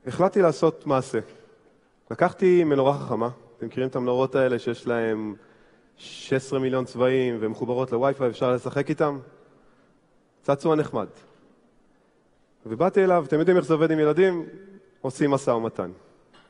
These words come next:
אני אומר לו, "גיא, אתה תבחר צבע,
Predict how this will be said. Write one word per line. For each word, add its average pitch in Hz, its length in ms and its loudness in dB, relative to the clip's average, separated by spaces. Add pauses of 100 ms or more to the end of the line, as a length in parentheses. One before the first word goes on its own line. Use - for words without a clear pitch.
(920)
אני 107 60 -8
אומר 113 120 -2
לו, 113 100 0
"גיא, 147 120 2 (880)
אתה 143 160 2
תבחר 175 280 2
צבע, 160 400 2